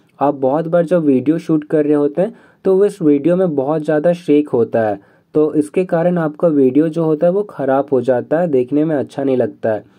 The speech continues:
एक cinematic look नहीं मिलता है। इसीलिए आप, उसे आप हमेशा on रखें, इससे आपका वीडियो अच्छा आएगा।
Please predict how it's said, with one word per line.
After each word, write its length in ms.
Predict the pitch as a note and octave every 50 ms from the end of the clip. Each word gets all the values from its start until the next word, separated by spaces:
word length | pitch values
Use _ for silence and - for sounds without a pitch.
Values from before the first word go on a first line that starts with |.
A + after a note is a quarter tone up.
| - - -
एक 160 | F3 F#3 F3+
cinematic 640 | - - C#3 C3+ C#3 C3+ C3 C3 B2+ - E3+ F3
look 180 | E3 D#3 D3+ D3
नहीं 200 | C#3+ C3 B2+ A#2+
मिलता 320 | A#2+ A#2 A2+ G#2 - A2
है। 140 | G#2+ G2+ - - - - - - - -
इसीलिए 360 | C#3 C#3 - F#3 F#3 F#3+ G3
आप, 420 | F#3 - C3 C3+ C#3+ E3 E3 D3+ C#3 C#3 D3 C#3+
उसे 220 | C3+ C3 - E3
आप 160 | D#3+ F3 F3+ -
हमेशा 400 | D#3 C#3+ C#3 C3+ B2+ C3 F3+ -
on 260 | - A#2+ C3 C3+ C3 B2
रखें, 380 | B2 A2+ G#2 - A#2 G#2 G2+ - - B2+
इससे 240 | B2 - - F3+
आपका 260 | E3 D#3 C#3 - - E3+
वीडियो 360 | D3+ C#3 C3 B2+ C3+ D#3+ D#3+
अच्छा 420 | C#3+ A#2 A2+ - - C3+ C3 C#3 - - -
आएगा। 420 | A#2 A2+ A2 G#2+ G#2 G#2+ G2+ F#2